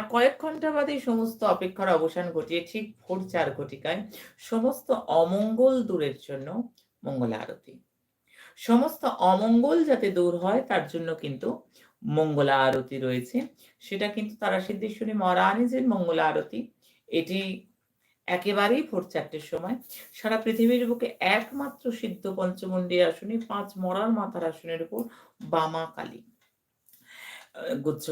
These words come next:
কালী, নিত্য কালী, শ্মশান কালী, রক্ষা কালী, দক্ষিণা কালী,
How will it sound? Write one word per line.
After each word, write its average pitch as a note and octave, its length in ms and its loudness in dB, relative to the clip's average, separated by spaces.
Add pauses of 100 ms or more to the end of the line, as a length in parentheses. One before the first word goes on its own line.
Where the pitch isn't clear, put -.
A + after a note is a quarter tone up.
কালী, C#3+ 340 -4
নিত্য C#3+ 400 -8
কালী, C3+ 360 -4
শ্মশান D3+ 440 -8
কালী, C#3 340 -2
রক্ষা D#3+ 320 -2
কালী, C#3 340 -6
দক্ষিণা D#3 460 -2
কালী, C#3 420 -8